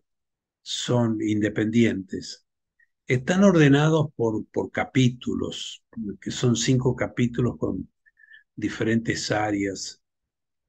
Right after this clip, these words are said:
mm, sobre aspectos de, de familia, aspectos de emociones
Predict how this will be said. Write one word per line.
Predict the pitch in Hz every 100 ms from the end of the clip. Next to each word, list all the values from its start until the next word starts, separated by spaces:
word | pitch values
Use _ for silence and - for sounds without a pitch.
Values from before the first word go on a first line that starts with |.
| _ _ _ _ _ _
mm, | 123 98 95 92 92 92 _ _ _ _ _ _ _ _ _
sobre | - 101 95 95 90
aspectos | - - 107 - 95
de, | 92 90 - 87
de | 92
familia, | - - 98 120 127 117 113 104 104 104 95 95 _ _ _ _ _ _ _
aspectos | - 92 - 104 98 - 98 - - - - _ _ _ _ _ _
de | 110
emociones | 104 95 87 90 135 117 113 107 98